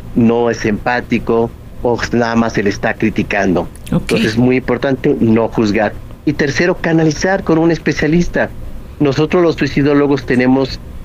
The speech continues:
Speaker 1: así como una especie de semáforo
Speaker 2: Ujú.
Speaker 1: en donde identificamos que de acuerdo a las, eh, acciones del individuo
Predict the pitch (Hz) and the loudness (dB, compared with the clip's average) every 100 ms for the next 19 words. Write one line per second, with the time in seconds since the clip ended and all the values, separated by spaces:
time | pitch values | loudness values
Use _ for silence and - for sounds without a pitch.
0 | - 120 - 123 135 135 131 120 139 135 | -6 -4 -2 0 2 4 2 0 -2 2
1 | 135 117 110 - 127 117 123 131 131 131 | 4 4 2 0 2 4 2 0 -2 0
2 | 131 185 226 - 226 165 226 123 117 120 | 2 2 -2 -2 0 2 2 4 2 2
3 | 117 117 110 110 120 123 139 143 143 - | 2 2 0 -2 -2 0 2 2 0 0
4 | 117 117 - 143 147 156 139 127 - - | 0 0 0 0 2 2 2 0 -4 -10
5 | - - 82 110 110 98 - 131 127 127 | -14 -6 0 2 0 -2 -2 0 2 2
6 | 117 123 123 123 131 131 123 156 | 2 2 2 2 2 2 2 0